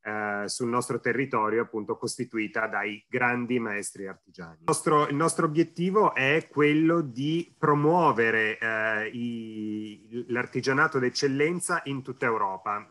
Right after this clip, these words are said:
Appunto, nel duemilasedici Rupert ha detto a Cologni: "Ma quello che tu stai facendo così con grande successo in Italia, perché non proviamo a traslarlo a un livello più internazionale?"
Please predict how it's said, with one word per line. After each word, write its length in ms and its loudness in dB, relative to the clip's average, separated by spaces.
Appunto, 460 -4
nel 120 0
duemilasedici 1080 -2
Rupert 560 -2
ha 60 -4
detto 440 -2
a 80 2
Cologni: 520 0
"Ma 200 -4
quello 280 4
che 180 -2
tu 240 0
stai 240 -2
facendo 920 2
così 380 0
con 220 0
grande 360 2
successo 920 0
in 160 -2
Italia, 500 2
perché 380 -2
non 220 0
proviamo 540 2
a 80 2
traslarlo 1080 0
a 80 -4
un 80 0
livello 380 0
più 120 -4
internazionale?" 960 -8